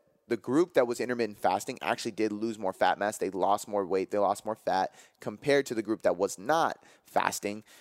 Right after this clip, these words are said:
But what they determined was the difference is actually a small calorie deficit. And I believe it was as simple as, like, two hundred calories, maybe two hundred fifty, uh, but it was naturally done. So these people had to track their calories, had to track their weight.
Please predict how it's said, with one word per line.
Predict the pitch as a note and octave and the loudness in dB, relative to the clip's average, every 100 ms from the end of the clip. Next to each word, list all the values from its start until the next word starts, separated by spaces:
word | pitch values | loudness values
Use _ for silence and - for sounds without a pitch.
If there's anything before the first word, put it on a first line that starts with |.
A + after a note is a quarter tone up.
| _ - | _ -20
But | A2 D3 F3+ B2+ | 2 4 6 4
what | - G#2+ C3+ - | 2 2 4 4
they | C3+ | 2
determined | A2+ - - C#3+ C3 A2 | 0 -4 -2 0 0 0
was | G2+ G#2 | 0 2
the | G2 | -2
difference | G2+ G2 D3 D#3+ - - - | -2 -2 -4 -6 -8 -12 -14
is | A2 | 2
actually | C3+ - C3 | 2 4 0
a | |
small | - A#2+ G#2+ | 0 2 2
calorie | A2 F#2+ G2+ F#2 | 2 2 2 0
deficit. | F2 E2 - - | -2 -2 -4 -2
And | G#2+ | -2
I | |
believe | A2 A#2+ E3 | 0 0 2
it | D#3+ | 0
was | A2+ | 0
as | A2 | -2
simple | - C3 B2 A#2 | -2 -4 0 0
as, | F#2 | 0
like, | E2+ | -6
two | - B2 | -6 -4
hundred | A2+ | -4
calories, | G2+ F#2+ G2+ A2 A2+ | 0 2 4 2 -4
maybe | F2+ G2 B2+ C3 C3+ A#2+ | -10 -6 0 2 2 -4
two | - | -6
hundred | A#2+ A2+ | -6 -4
fifty, | G#2 A2 C#3+ D3 - - - _ | -4 -2 -2 -4 -6 -20 -20 _
uh, | A#2 A#2 A2 | 2 2 4
but | B2 | 4
it | C3+ | 4
was | B2+ | 2
naturally | A#2+ A#2 A#2+ - A2+ | -2 0 0 -2 -4
done. | G2+ A2 G2+ | -2 -2 -2
So | F2 | -6
these | A#2+ C3 | -10 -8
people | - - | -8 0
had | A2+ A2 | 0 0
to | |
track | - G#2 G#2+ | -2 -2 -2
their | C3 | -4
calories, | - G2 G2+ | 2 2 4
had | G2+ F#2 | 0 -2
to | - | 0
track | G#2 - | -2 2
their | B2 | 2
weight. | A2 G2+ | 2 2